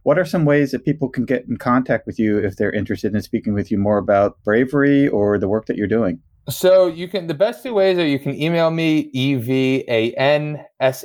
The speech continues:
Speaker 2: A M E T eight one one at gmail dot com, or you can shoot me a message on LinkedIn or connect with me and I look forward to, you know, hearing from any, anyone or everyone who,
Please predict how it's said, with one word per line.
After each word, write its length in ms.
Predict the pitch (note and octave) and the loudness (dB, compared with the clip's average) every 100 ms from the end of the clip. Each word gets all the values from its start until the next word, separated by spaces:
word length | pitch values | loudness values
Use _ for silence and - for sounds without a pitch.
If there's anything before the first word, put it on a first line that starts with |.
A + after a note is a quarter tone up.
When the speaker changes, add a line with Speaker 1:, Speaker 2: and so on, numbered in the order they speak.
| - | -2
Speaker 2:
A 240 | A#2+ A#2+ A#2+ | 0 0 0
M 340 | A#2+ A#2+ A#2+ A#2 | -2 0 -4 -4
E 180 | A2+ G#2 | -4 -4
T 500 | - D3+ D#3 D#3 D3 | -4 -2 0 -2 -2
eight 240 | B2+ B2+ B2+ | 0 0 0
one 280 | B2 B2+ A#2 | 0 0 0
one 360 | A#2 B2 B2+ - | 2 2 0 -2
at 180 | A#2 A2 | -2 -2
gmail 460 | A#2+ A#2+ A#2+ A2+ | -2 0 2 2
dot 200 | A2+ G#2 - | 2 0 -2
com, 460 | A#2+ B2 C#3 C#3 C3+ _ _ _ - | 0 2 0 -2 -10 _ _ _ -2
or 500 | D3 D#3 D#3+ D3+ - - | 2 4 4 2 -6 -2
you 140 | B2+ | -2
can 200 | - B2 | 0 -4
shoot 260 | - D#3 C3 | -4 -6 -2
me 100 | C3 | -2
a 60 | |
message 360 | A#2+ B2 - A#2+ | 0 -2 -2 -2
on 200 | A2 A2 | -2 0
LinkedIn 440 | A#2+ A2 D#3+ D#3+ | -2 -2 0 0
or 120 | D3 A2+ | 0 -2
connect 380 | - B2 A#2 | -2 -2 -2
with 80 | C3+ | -4
me 380 | B2+ B2+ B2 G#2+ _ _ _ _ C3 | 0 2 2 -2 _ _ _ _ 0
and 240 | B2 B2 | 2 0
I 120 | B2 | 0
look 200 | C#3+ E3+ | 0 0
forward 380 | - D3 D3+ D3 | 0 2 4 2
to, 200 | C#3 A#2 G2+ - | -2 -2 -6 -14
you 100 | B2+ | -4
know, 120 | B2+ A2 | -2 -2
hearing 440 | - C3 D3 C3+ | -2 -2 0 -4
from 240 | - B2 - | -4 -6 -4
any, 320 | A2+ C3 B2+ - _ | -2 0 -2 -6 _
anyone 520 | A#2+ C#3+ C3+ C3+ C3 B2 | -2 0 2 2 2 0
or 220 | G#2 - | -2 -2
everyone 560 | C3+ C3+ D3 C3 C3 B2 | -2 0 2 2 2 0
who, 420 | G#2 A2+ A2+ A2+ | -2 0 0 -2